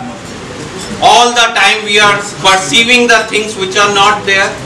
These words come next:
We have the lot of secondary gains. Oh yaar, bahut din ho gaye yaar. I have not taken off. So today's example, there was this guy who is from Airtel.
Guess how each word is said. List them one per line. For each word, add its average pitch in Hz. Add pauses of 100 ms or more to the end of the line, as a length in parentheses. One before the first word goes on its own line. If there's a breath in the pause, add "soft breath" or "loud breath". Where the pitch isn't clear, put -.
(920)
We 202
have 226
the 202
lot 220
of 247
secondary 226
gains. 214 (140)
Oh 208
yaar, 160 (300)
bahut 190
din 160
ho -
gaye -
yaar. 113 (160)
I 156
have 160
not 160
taken 143
off. 127 (640)
So 226
today's 240
example, - (240)
there 196
was 226
this 226
guy - (760)
who 196
is 233
from - (300)
Airtel. 202